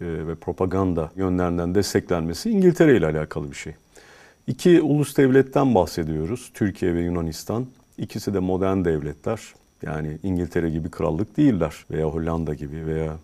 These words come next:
İsveç gibi veya İspanya gibi. Ne kadar da çok değil mi maşallah Avrupa'da krallıklar, kraliçelikler. Fakat şunu pek bilmiyoruz. Biz kendimizden pek haberdar olmadığımız için çevremizden de pek haberdar değiliz. Yani coğrafyayı sıkıcı bir konu olarak görüyoruz. Halbuki mesela coğrafyayı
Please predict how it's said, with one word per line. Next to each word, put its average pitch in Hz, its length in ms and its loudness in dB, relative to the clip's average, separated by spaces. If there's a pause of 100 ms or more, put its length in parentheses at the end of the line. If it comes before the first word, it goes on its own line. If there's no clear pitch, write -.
(140)
İsveç - 440 -10
gibi 76 340 -8 (140)
veya 73 240 -8
İspanya 80 480 -6
gibi. 71 380 -8 (100)
Ne 85 120 -2
kadar 82 320 0
da 110 80 2
çok - 320 -4
değil 117 120 -2
mi 82 100 -2
maşallah 82 580 -4
Avrupa'da 82 440 -4
krallıklar, 82 880 -6
kraliçelikler. 82 960 -6
Fakat 143 400 4
şunu 156 460 4 (340)
pek 165 240 -2
bilmiyoruz. 120 420 4
Biz 147 320 -4
kendimizden 196 720 2 (200)
pek - 180 -2
haberdar 156 680 4
olmadığımız 156 640 8
için 95 440 0
çevremizden 127 600 8
de 95 60 6
pek 87 220 -2
haberdar 78 480 0
değiliz. 78 300 -6
Yani 95 240 4
coğrafyayı 120 760 8
sıkıcı 139 420 2
bir 95 60 0
konu 82 220 0
olarak 82 340 -2
görüyoruz. 87 400 -2
Halbuki 127 300 4
mesela 117 340 2
coğrafyayı 107 720 6